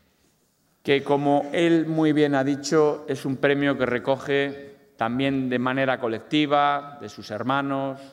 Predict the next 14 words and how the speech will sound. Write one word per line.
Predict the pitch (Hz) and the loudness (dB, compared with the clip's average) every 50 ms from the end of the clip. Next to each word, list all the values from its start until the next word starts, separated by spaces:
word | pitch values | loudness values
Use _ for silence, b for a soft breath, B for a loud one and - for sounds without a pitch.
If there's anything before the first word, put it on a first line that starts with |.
| _ _ _ _ _ _ _ | _ _ _ _ _ _ _
de | - 110 | -18 -12
su | 107 113 107 - | -12 -12 -10 0
padre | - 127 127 123 127 117 | 0 2 2 2 0 -2
que | 123 120 | -2 -4
no | 113 110 | -4 -6
está | 104 - - 120 120 120 120 120 - - - | -8 -2 0 2 2 2 0 -2 -8 -10 -8
y | 113 | -6
de | 104 101 | -6 -6
su | 101 - 107 107 | -6 -6 -6 -2
madre. | 123 131 123 101 92 95 90 - - - b b b b b b b b b b b b _ - | 0 0 0 -2 -4 -8 -12 -16 -20 -20 b b b b b b b b b b b b _ -6
Por | - 101 | -6 -4
supuesto, | 113 113 98 135 139 131 135 - 147 131 | -2 -4 0 2 2 2 2 2 0 2
querido | 120 120 127 123 117 117 117 | 4 2 2 4 2 0 0
Tomás, | - 107 123 131 139 143 139 135 - - - - - | -2 -2 0 0 0 0 -2 -4 -6 -12 -16 -18 -20